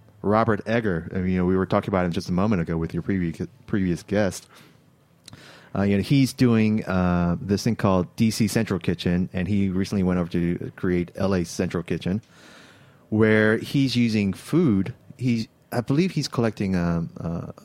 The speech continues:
like, potentially wasted food, and, uh, he's training, uh, people who are otherwise on the periphery of our society, uh, people who age out of foster homes, ho-, the homeless, the people who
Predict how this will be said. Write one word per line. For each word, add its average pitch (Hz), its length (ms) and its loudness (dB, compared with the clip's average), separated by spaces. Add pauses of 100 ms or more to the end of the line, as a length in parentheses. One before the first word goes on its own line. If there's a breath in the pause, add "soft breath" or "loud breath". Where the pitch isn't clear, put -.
(140)
like, 95 280 -10
potentially 104 460 0
wasted 92 380 -2
food, 104 260 0 (880 soft breath)
and, 90 400 -2
uh, 87 200 0
he's 98 280 -4
training, 110 580 -2 (840 soft breath)
uh, 87 160 -6
people 117 360 0
who 107 160 0
are 92 260 2
otherwise 92 760 0
on 101 100 -2
the 90 40 -4
periphery 104 520 0
of 85 200 -4
our 82 200 -2
society, 95 640 -2 (120)
uh, 85 420 -6 (160)
people 98 340 -2
who 87 360 -2
age 95 280 -2
out 87 140 0
of 85 180 -2
foster 85 400 -4
homes, 82 360 -2
ho-, - 120 -8
the 85 120 -2
homeless, 87 500 0
the 82 240 -2
people 87 280 -4
who 85 320 -2